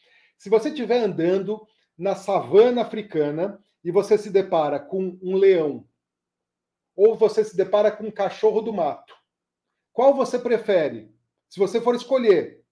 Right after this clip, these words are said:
os dois estão famintos. Qual você prefere? Você encarar um leão ou encarar um cachorro do mato?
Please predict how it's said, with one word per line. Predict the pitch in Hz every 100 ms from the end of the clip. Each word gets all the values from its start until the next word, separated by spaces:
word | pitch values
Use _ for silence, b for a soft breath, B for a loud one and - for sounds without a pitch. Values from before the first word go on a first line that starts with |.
| _ -
os | 160
dois | 165 220
estão | 269 269
famintos. | - 294 285 214 156 - - _ _ _ _ -
Qual | 240 262
você | 247 240
prefere? | 247 233 220 185 160 135
Você | 151 170 208 208 196
encarar | 190 202 180 156 151 180
um | 180
leão | 185 170 185 330 - - _ _ -
ou | 202 220
encarar | 208 190 170 208
um | 220
cachorro | 208 196 - 208 202
do |
mato? | 180 143 113 _